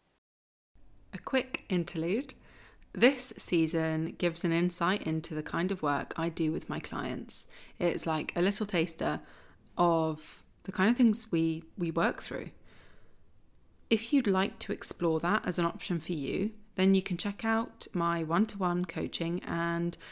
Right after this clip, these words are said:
my signature program, if you like, Your Chronic Illness Ally.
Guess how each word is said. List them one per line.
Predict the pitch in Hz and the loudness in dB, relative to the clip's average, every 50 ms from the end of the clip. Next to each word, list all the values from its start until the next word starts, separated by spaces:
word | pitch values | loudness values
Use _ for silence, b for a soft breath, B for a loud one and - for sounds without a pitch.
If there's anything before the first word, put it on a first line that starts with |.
| B B B - | B B B 0
my | - 180 175 170 170 165 165 165 165 170 - - - - | 4 4 6 6 6 4 4 2 2 0 -2 -6 -12 -6
signature | - - - 226 220 220 - - - - 180 165 165 165 | -2 2 4 4 4 4 2 0 0 0 2 2 2 0
program, | 165 - 185 175 170 - 185 185 196 | 0 2 4 4 4 6 6 6 6
if | 202 196 - | 4 4 4
you | 202 | 4
like, | 190 190 208 254 262 262 - B B B B B B - | 4 6 4 2 2 -2 -6 B B B B B B 2
Your | 185 180 175 170 | 4 4 4 4
Chronic | - - 185 180 175 - - - - | 4 4 4 4 2 0 -4 -4 -2
Illness | 180 165 165 165 160 156 - - - | 0 0 2 0 0 -2 -4 -2 0
Ally. | 175 170 151 147 - - - - | 0 0 2 0 -2 -2 -6 -8